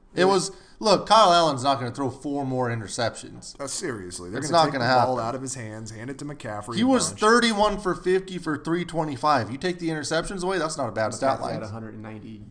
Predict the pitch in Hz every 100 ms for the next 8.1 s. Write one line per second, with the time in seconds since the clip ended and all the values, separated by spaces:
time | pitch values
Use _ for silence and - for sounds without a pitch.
0 | - 110 104 110 107 104 107 104 107 107
1 | - - 190 - - - 277 330 165 151
2 | 262 170 160 127 214 - 151 185 185 190
3 | 202 214 - - 214 254 247 - 117 135
4 | 143 143 151 165 156 165 175 135 117 -
5 | - - 254 233 180 196 127 131 139 139
6 | 135 135 - 139 131 101 - - - -
7 | - 135 151 165 156 143 131 120 117 117
8 | 113